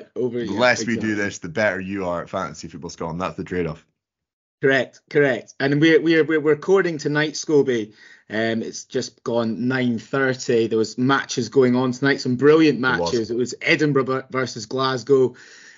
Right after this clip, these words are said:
Speaker 1: Um, it was two of the worst teams, uh, form-wise in the league. Livingston against Dundee United.
Speaker 2: Yep.
Speaker 1: You know, you had so much narrative going on, uh, with Ron Gordon's really sad passing at Hibernian, so an emotionally charged Easter Road tonight.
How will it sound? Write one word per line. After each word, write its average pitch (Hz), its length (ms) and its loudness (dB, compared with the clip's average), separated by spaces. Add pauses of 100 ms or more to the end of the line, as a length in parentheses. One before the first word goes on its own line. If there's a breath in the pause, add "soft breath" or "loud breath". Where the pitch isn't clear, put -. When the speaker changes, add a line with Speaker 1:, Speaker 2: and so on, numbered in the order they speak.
Speaker 1:
Um, 110 240 -4
it 104 80 -8
was 113 140 -4
two 151 300 6
of 135 80 2
the 131 80 4
worst 127 500 -2
teams, 127 580 -4
uh, 107 200 -6
form-wise 135 680 4
in 123 60 -2
the 117 60 -2
league. 131 220 2
Livingston 131 460 0
against 110 280 -6
Dundee 110 240 -4
United. 143 680 2 (360 loud breath)
Speaker 2:
Yep. 104 180 -4
Speaker 1:
You 120 60 -2
know, 123 80 2
you 117 80 2
had 117 120 0
so - 140 -2
much 139 220 -2
narrative 139 480 0
going 131 320 2
on, 127 480 0 (180 soft breath)
uh, 101 260 -4
with 104 140 -2
Ron 117 240 0
Gordon's 113 540 2
really 110 160 0
sad 123 340 -4
passing 151 460 0
at 117 80 -2
Hibernian, 117 580 0
so 110 120 -8
an 107 40 -6
emotionally 123 480 2
charged 104 480 -6
Easter 107 300 -8
Road 113 280 0
tonight. 113 540 -2